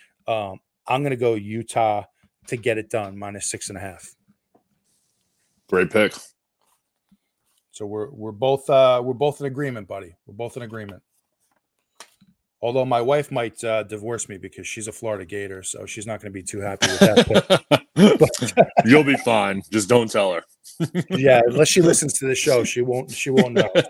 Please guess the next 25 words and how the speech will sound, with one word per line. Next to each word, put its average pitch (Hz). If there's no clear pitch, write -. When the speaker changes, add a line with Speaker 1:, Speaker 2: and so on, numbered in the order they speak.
Speaker 1:
So, 104
uh, 202
you 127
know, 113
it's -
all 151
good. 127
<laughs> -
So, 143
uh, 135
looking 190
forward 196
a 160
little 151
bit 180
here, 180
Jay, 170
to 170
the 123
next 127
one. 302
We 127
have 135
another, 214
I, 285